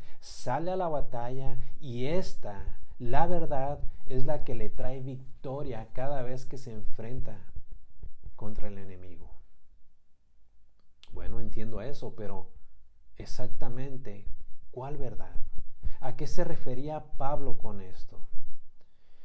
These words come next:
Bueno, eh, podríamos decir que la verdad del Evangelio.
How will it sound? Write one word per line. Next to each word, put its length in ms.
Bueno, 400
eh, 400
podríamos 500
decir 540
que 420
la 140
verdad 320
del 180
Evangelio. 560